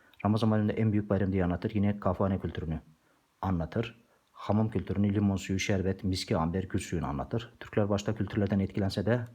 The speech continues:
Türk kalmayı bilmişlerdir. Busbek, Alman İmparatoru Şarlken'in büyükelçisi olarak İstanbul'da bulunmuş. Budin'den Almanya'ya kadar gezmiş. Şehirler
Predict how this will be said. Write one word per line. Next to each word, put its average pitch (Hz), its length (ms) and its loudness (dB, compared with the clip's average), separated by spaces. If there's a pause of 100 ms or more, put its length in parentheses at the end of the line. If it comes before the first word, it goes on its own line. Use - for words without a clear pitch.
Türk - 180 -8
kalmayı 78 340 -4
bilmişlerdir. 82 600 -4 (720)
Busbek, 120 380 2
Alman 117 260 6
İmparatoru 110 380 0
Şarlken'in 104 480 0
büyükelçisi 104 380 0
olarak 87 180 2
İstanbul'da 90 420 0
bulunmuş. 92 400 -2
Budin'den 101 300 2
Almanya'ya 95 380 2
kadar 85 180 -4
gezmiş. 95 460 0
Şehirler 98 420 0